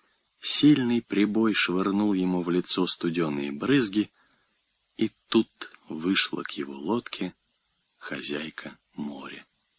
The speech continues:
Немало наслышался он про её синюю шаль, про сверкающее ожерелье из радужных ракушек, про её добрую улыбку. «Почему, парень, ты ночью трудишься?»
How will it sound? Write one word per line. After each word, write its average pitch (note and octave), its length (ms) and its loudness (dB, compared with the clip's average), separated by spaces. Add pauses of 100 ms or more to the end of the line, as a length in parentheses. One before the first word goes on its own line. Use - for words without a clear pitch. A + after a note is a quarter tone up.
(440)
Немало C#3 400 4
наслышался A2 720 2
он G2+ 140 0
про - 160 -2
её F#2+ 320 2
синюю F#2+ 500 2
шаль, E2 420 0 (460)
про F2+ 140 -4
сверкающее E2 920 0
ожерелье E2+ 720 0
из D#2 240 -6
радужных D#2 680 -4
ракушек, - 580 0 (520)
про F2 180 -4
её E2 520 0 (460)
добрую F2 600 -2
улыбку. D2+ 640 -8 (840)
«Почему, C3+ 440 2
парень, G2 520 2 (720)
ты E2 120 -6
ночью D2+ 540 0
трудишься?» F2+ 680 -4